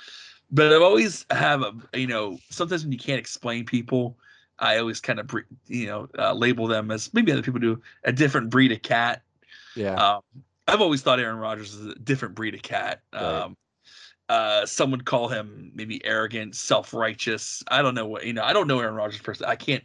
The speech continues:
Speaker 1: va-, validate that. I have talked to people who have interviewed Aaron Rodgers. I have talked to people who've, you know, covered Aaron Rodgers. Um, but this has all the ma-, and I, and I, first off, Rick, I don't care about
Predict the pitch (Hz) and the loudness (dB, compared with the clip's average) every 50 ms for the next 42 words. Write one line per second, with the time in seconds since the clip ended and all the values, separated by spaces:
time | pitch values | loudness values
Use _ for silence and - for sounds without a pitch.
0 | 110 110 120 113 113 - - 113 113 113 113 113 117 120 117 113 120 131 123 120 | -6 -4 -2 0 -2 -2 -4 -6 -4 -2 -2 -2 -2 -4 -6 -4 -2 0 0 0
1 | - - _ - - - - - _ _ - 143 165 160 143 135 - - - 156 | -2 -8 _ -20 -20 -20 -20 -20 _ _ 0 4 4 4 2 2 0 0 0 0
2 | - - 143 135 143 131 135 123 113 127 113 104 110 117 160 202 185 143 - - | -2 -4 -6 -6 -6 -4 -4 -6 -6 -6 -6 -6 -6 -4 -4 -2 -2 -4 -6 -10
3 | - 110 110 113 107 104 104 101 98 92 92 85 90 87 87 98 113 117 - - | -14 -14 -12 -12 -10 -10 -12 -12 -12 -10 -8 -8 -8 -8 -8 -10 -10 -12 -14 -18
4 | _ _ - - - _ - 120 117 117 - - 127 123 - 131 - 120 117 117 | _ _ -20 -20 -18 _ -2 -2 -2 0 0 -2 -2 -2 -4 -6 -6 -6 -6 -6
5 | 110 113 113 113 101 104 107 - - _ _ _ _ _ _ _ _ _ _ - | -8 -8 -8 -8 -10 -10 -14 -18 -20 _ _ _ _ _ _ _ _ _ _ -4
6 | 127 127 123 110 101 98 - - - - _ _ - 135 - 135 143 175 202 185 | -2 0 2 2 0 0 -2 -6 -10 -14 _ _ -14 0 2 2 4 4 4 2
7 | 143 117 104 104 104 101 104 107 110 113 113 113 - - - - _ _ _ _ | 2 0 -2 -4 -6 -6 -6 -6 -6 -8 -10 -12 -12 -14 -18 -20 _ _ _ _
8 | _ _ _ _ _ _ - - 107 101 104 101 98 110 120 131 - _ _ _ | _ _ _ _ _ _ -2 2 2 4 4 2 0 -6 -12 -18 -20 _ _ _
9 | _ _ _ _ - 135 165 170 156 131 135 143 143 160 190 214 320 - - - | _ _ _ _ -2 2 2 2 2 2 -2 -6 -4 -2 -2 -2 -4 -6 -10 -12
10 | - - 190 175 156 - - - 127 135 143 135 131 127 123 117 117 - - 143 | -4 -2 -2 -2 -2 -2 -2 0 2 2 2 0 -2 -4 -4 -6 -6 -4 -4 -4
11 | 147 185 214 220 - - - 175 117 - - 156 156 135 - - 175 143 131 - | -2 0 -2 -2 -2 -6 -10 -8 -8 -6 -6 -6 -8 -8 -8 -6 -6 -6 -4 -4
12 | - 117 - - 123 - - - 131 - 139 117 113 - - - - - 117 110 | -6 -6 -6 -8 -10 -10 -10 -6 -4 -4 -4 -4 -6 -10 -18 -16 -10 -6 -4 -2
13 | 110 107 104 104 110 - - - - - - - _ - 127 120 131 123 113 113 | -2 -2 -2 -4 -6 -10 -14 -20 -20 -20 -20 -14 _ -4 0 4 6 6 6 6
14 | 107 98 | 4 2